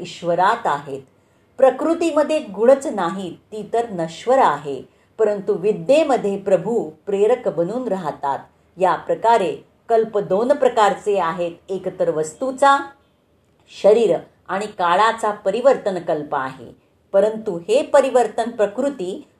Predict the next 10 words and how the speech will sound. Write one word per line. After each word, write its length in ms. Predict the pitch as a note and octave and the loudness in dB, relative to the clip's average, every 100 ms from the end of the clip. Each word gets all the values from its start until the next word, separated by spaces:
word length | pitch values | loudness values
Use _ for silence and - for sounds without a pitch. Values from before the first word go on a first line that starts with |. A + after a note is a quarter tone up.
| E3 | -10
माझ्या 440 | E3 D#3+ F#3+ C4 | -6 -6 -4 -4
मायेपासून 800 | B3+ G#3+ G3 G3 F3 F3 G3 E3+ | -2 0 -2 -2 -2 -2 -10 -6
करत 300 | D#3+ C#3+ C#3 | -4 -4 -4
असते. 480 | B2+ - G#2+ C3+ _ _ _ - | -8 -10 -16 -16 _ _ _ 0
परंतु 340 | A#3+ A#3+ A#3+ | 0 0 -4
यापेक्षाही 920 | G3+ G3 A#3 B3 G#3+ G#3+ - A#3+ C4+ D4+ | -2 0 0 2 0 0 0 0 0 -4
दुसरा 400 | B3 - B3+ A3+ | -4 -2 2 2
कल्प 440 | A3+ - C4 C#4 | 0 -2 -2 0
महान 360 | A3+ F#3+ F#3 F3+ | -2 -2 -4 -2
आहे, 420 | F3 E3+ E3+ D3+ | -2 -2 -4 -6